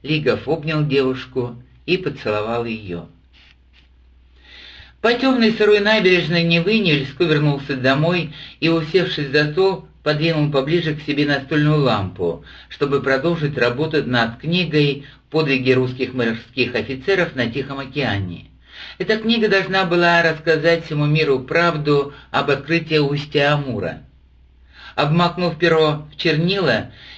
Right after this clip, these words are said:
Геннадий Иванович прочитал последние написанные накануне страницы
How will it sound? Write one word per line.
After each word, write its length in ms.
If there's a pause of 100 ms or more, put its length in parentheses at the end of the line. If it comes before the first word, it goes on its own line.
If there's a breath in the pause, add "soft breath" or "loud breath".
Геннадий 460
Иванович 440
прочитал 540
последние 680
написанные 680
накануне 540
страницы 800